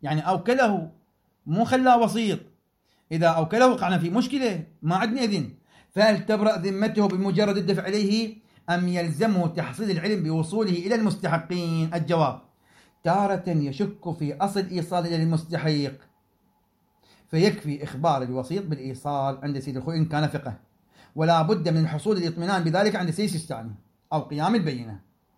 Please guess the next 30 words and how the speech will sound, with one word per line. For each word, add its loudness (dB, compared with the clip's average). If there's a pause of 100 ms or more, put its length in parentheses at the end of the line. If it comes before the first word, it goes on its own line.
(680)
هسه 2
هاي 2
نقطة -2
مهمة، -6 (480)
أنه، 2 (240)
آه، 0 (100)
مسألة 0
خلافية. 0
سيد -4
الخوي -2
رحمة 0
الله -2
عليه -2
عنده 0
مبنى 2 (300)
أنه 0 (220)
يكفي -2
أن -2
يكون -2
الشخص 0 (100)
ثقة 2 (600)
فيكون 0
قول 2
حجة 2 (420)
بأن 2
وصله. -2 (340)
سيد -2
السيستاني -2
يقول: 0
"لا، 2